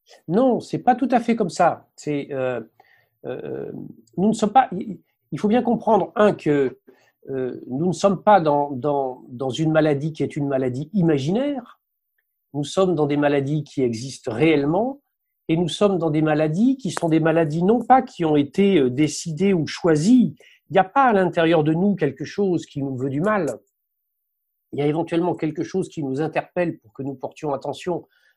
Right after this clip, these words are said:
à la façon dont nous nous comportons. Mais je pense beaucoup plus simplement et basiquement parlant, euh, euh, on peut déjà concevoir que nos comportements au quotidien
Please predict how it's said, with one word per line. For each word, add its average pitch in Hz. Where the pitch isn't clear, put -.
à 139
la 135
façon 165
dont 143
nous 135
nous 131
comportons. 233
Mais 139
je 175
pense 226
beaucoup 208
plus 214
simplement 208
et 175
basiquement 156
parlant, 220
euh, 135
euh, 139
on 196
peut 247
déjà 214
concevoir 196
que 202
nos 220
comportements 220
au 165
quotidien 190